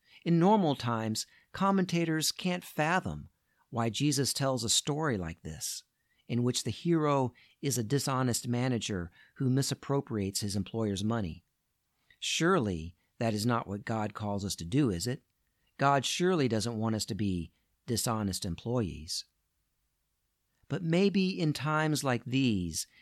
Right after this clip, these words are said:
we can finally understand that the parable describes an apocalyptic moment. In normal times, we are less likely to question the absolute right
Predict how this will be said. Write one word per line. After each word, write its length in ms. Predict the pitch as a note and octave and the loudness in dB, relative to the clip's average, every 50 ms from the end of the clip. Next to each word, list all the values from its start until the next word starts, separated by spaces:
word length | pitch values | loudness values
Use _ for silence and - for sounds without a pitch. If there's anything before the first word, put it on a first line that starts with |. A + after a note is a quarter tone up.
| _ - | _ -6
we 100 | - C#3 | -4 -2
can 160 | - - C3 A#2+ | 0 2 0 0
finally 560 | - - D#3 D3 D#3+ E3 E3 D#3+ D#3+ D#3 - | 0 -2 -2 0 0 0 0 0 0 0 -2
understand 920 | E3 C#3+ C#3+ C3+ C3 A#2+ - - - C#3 C3 C3 B2 A#2 A2 G#2 F#2+ - _ _ _ _ _ _ _ | -2 -2 0 0 0 0 0 -2 -2 -2 -2 0 0 0 0 0 -2 -4 _ _ _ _ _ _ _
that 140 | - A2+ - | -8 -8 -6
the 80 | - G#2 | -6 -8
parable 640 | - - C#3+ D#3 D#3 D#3 D#3+ D3 C#3+ D3+ C#3+ C#3 C3 | -6 -4 -4 0 0 0 0 0 0 0 0 0 -2
describes 960 | A#2+ A2 - - - - - C#3 C#3 C3 G#2+ F#2+ F2 E2+ E2+ F2 - - - _ _ _ _ _ _ _ _ - | -2 -2 -2 -2 -4 -2 0 2 2 2 2 0 -2 -4 -6 -6 -8 -10 -10 _ _ _ _ _ _ _ _ -8
an 120 | - A2+ G#2+ | -4 -2 -2
apocalyptic 760 | G#2 - - B2 A#2 A2+ - - A2+ G#2 - - - G2+ - | -2 -4 -4 -6 -6 -6 -6 -6 -6 -6 -6 -8 -10 -6 -4
moment. 480 | G#2 G#2+ G#2+ G2+ F2 E2 E2+ - - _ _ _ _ _ _ _ _ _ _ _ _ _ _ _ _ _ _ _ _ _ _ _ _ - - - - | -4 -2 -2 -4 -4 -6 -8 -12 -20 _ _ _ _ _ _ _ _ _ _ _ _ _ _ _ _ _ _ _ _ _ _ _ _ -20 -16 -6 0
In 180 | - D#3+ E3 | 4 6 6
normal 360 | D#3+ E3+ G3 G#3+ G3+ E3+ D3 B2 | 8 6 6 6 4 4 2 2
times, 520 | - B2+ B2 A#2+ A#2 A2+ A2+ A2 - - - - - - | 2 2 2 2 2 2 2 0 -2 -4 -8 -16 -14 -6
we 120 | - E3 D#3 | -2 2 4
are 100 | D#3 D3+ | 4 4
less 260 | D3+ D#3+ E3 - - | 4 4 2 2 0
likely 380 | - D3 D3+ D#3+ D#3 - D3+ C#3 | 0 2 0 2 2 0 -2 0
to 80 | B2 C3 | 0 -2
question 600 | - - - D#3+ E3 D#3 - - - B2+ A2+ G#2+ | -4 -2 -2 0 0 0 -2 -2 -2 0 0 0
the 140 | A2 - | 0 -2
absolute 540 | - C#3+ C3+ B2+ - - - C3+ C3 C3 - | -4 -4 -4 -4 -4 -4 -4 -4 -4 -6 -6
right 440 | - A#2 B2+ B2+ C3 B2+ B2 B2 - | -4 -2 2 2 2 2 0 -4 -8